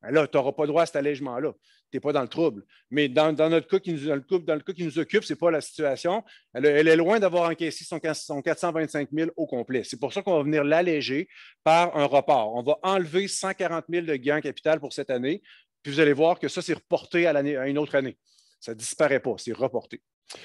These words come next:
Donc, techniquement, comment on arrive à une provision de cent quarante mille ? La formule est dans le livre.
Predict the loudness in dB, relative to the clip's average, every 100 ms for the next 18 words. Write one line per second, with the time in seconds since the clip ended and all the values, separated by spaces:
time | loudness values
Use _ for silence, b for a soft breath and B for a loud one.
0 | B B 4 4 2 2 2 0 0 2
1 | 2 2 2 2 2 4 4 2 2 -2
2 | 0 -2 -2 -2 -4 -6 -2 -2 -2 -2
3 | 0 0 0 -2 -2 -2 0 0 0 0
4 | -2 -6 -8 -16